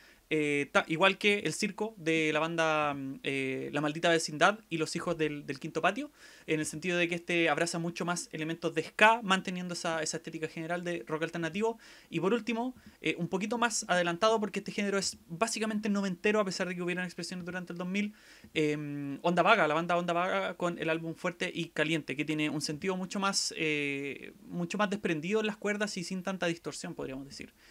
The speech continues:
Eh, continuando en los noventa, post-grunge. Em, post-grunge es lo que entendemos, eh, el género musical que entendemos a partir de, eh,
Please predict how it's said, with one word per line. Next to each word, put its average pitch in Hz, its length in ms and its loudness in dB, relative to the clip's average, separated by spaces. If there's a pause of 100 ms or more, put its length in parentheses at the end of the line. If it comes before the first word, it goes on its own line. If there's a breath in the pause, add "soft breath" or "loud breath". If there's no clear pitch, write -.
(460 loud breath)
Eh, 143 460 -2
continuando 226 400 0
en 220 60 0
los 220 80 0
noventa, 247 420 -2 (1080)
post-grunge. 170 640 0
Em, 143 840 0 (1300 loud breath)
post-grunge 254 540 6
es 214 160 2
lo 220 80 2
que 214 80 0
entendemos, 220 680 2 (340 loud breath)
eh, 160 200 4
el 160 80 0
género 233 240 0
musical 214 340 -4
que 214 60 -4
entendemos 208 600 -2
a 175 120 2
partir 180 400 -2
de, 190 240 0 (400 soft breath)
eh, 143 840 0